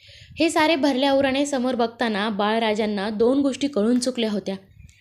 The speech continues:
की आबासाहेबांचे डोळेही पाणवतात आणि आम्ही मानतो, समजतो त्याहून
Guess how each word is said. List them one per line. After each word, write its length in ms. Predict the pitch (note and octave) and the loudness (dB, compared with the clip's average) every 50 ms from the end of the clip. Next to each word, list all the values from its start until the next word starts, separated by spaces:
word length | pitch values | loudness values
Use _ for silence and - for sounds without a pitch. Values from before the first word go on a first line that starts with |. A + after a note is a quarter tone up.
| - - _ - | -20 -20 _ -2
की 100 | - C4 | 0 0
आबासाहेबांचे 800 | - - G#3+ G3+ A3 A3+ A#3 A#3+ A#3 A3 A3 A3+ A3+ A3+ A3+ A#3+ | 0 0 0 0 2 2 2 2 2 2 2 2 2 2 2 2
डोळेही 480 | G#3 A3 G#3+ G#3+ A#3 B3 B3+ A#3 A#3 B3 | 4 4 4 4 4 4 4 4 2 0
पाणवतात 640 | B3 - A3 G3+ G#3 A3+ A#3 B3+ B3 G#3 G3 A3 B3 - - | 0 0 0 0 2 0 -2 -2 0 0 0 0 0 -4 -4
आणि 260 | - G3+ G#3+ A#3+ B3+ - - | -4 -2 0 0 -2 -2 -2
आम्ही 320 | G#3 G#3 G3+ G3+ A3 B3+ C#4 | -2 0 0 0 2 2 2
मानतो, 580 | C4+ B3+ A#3 A#3+ A3+ G#3 G3 G3+ A3+ B3 - - - - - - - | 2 2 0 0 0 0 0 0 -2 -4 -8 -14 -20 -20 -12 -6 -2
समजतो 560 | C4 A#3+ A#3+ B3+ C4+ B3+ B3+ - G#3 F#3+ - | 0 2 2 2 0 0 -2 -2 -2 -2 -2
त्याहून 380 | - - A3 G#3+ A3 A3+ A#3+ | 0 0 0 0 0 0 -2